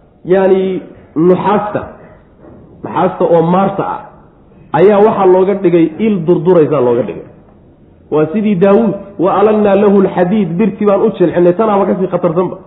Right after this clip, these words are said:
Biyo qulqulahayaaba looga dhigay isaga. Oo uma baahna,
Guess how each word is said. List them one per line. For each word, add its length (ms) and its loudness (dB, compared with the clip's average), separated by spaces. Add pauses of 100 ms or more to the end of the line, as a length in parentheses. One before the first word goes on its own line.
(680)
Biyo 240 2 (100)
qulqulahayaaba 760 2
looga 260 4
dhigay 200 2
isaga. 280 -4 (1500)
Oo 180 4 (120)
uma 160 2
baahna, 420 2